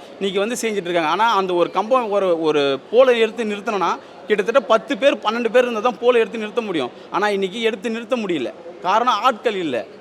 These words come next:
இது மாதிரி சூழ்நிலை இருக்கு. இதை வந்து வாரியம் வந்து கணக்கில் எடுத்து கேங்மேன் பணியாளர்களை கள ஊதியாளராக மாற்ற வேண்டும், ஒப்பந்த தொழிலாளர்களை நிரந்தரம் செய்ய வேண்டும். வாரியத்தில் ஆயிரத்தி, இப்போ ஒரு ஆயிரத்தி எட்நூறு பேர் கள ஊதியாளர் சொல்லிங்க, எடுங்க,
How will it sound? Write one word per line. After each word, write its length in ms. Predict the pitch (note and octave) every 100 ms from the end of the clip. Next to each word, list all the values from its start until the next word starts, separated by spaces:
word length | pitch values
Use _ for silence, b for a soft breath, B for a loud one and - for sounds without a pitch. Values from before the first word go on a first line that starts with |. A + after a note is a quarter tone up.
| - - -
இது 100 | D#3
மாதிரி 180 | F#3+ G#3
சூழ்நிலை 480 | - C4 C4 B3 B3
இருக்கு. 380 | A#3 G3 C4+ F4+
இதை 180 | F#3+ F3
வந்து 180 | G3+ A3+
வாரியம் 380 | F3+ A3 A3+ G#3+
வந்து 180 | A3
கணக்கில் 380 | G3+ G3 F#3+ G#3+
எடுத்து 480 | F#3+ F#3+ F3+ B3+ C4 B B C3+
கேங்மேன் 400 | E3 A3 A3+ G#3+
பணியாளர்களை 680 | G3+ G#3 G#3+ G#3 A3 B3+ A#3+ B -
கள 260 | D#3+ G3
ஊதியாளராக 380 | G#3+ G#3+ G#3+ G#3
மாற்ற 320 | F#3+ G3+ F#3
வேண்டும், 280 | G#3 G#3+ B3+
ஒப்பந்த 380 | E3 - A3+ G#3+
தொழிலாளர்களை 680 | G#3+ G#3+ A3 G#3+ G3+ A3 A#3
நிரந்தரம் 440 | F#3 G#3+ A3 A3
செய்ய 220 | G#3+ A3 G#3+
வேண்டும். 280 | G#3+ C4 - B B -
வாரியத்தில் 500 | E3 A3 A#3+ F#3 A#3+
ஆயிரத்தி, 400 | E3+ G#3+ G3 G#3
இப்போ 420 | F3 F#3+ F#3 E3+ F3+
ஒரு 420 | F3+ E3 D#3 D#3+
ஆயிரத்தி 380 | D3+ G3 G#3 G#3
எட்நூறு 140 | G3
பேர் 140 | G3+ B3
கள 180 | G#3+ A3+
ஊதியாளர் 300 | A3 G#3 F#3+
சொல்லிங்க, 260 | G#3 B3 A3+
எடுங்க, 320 | A3+ C#4 E3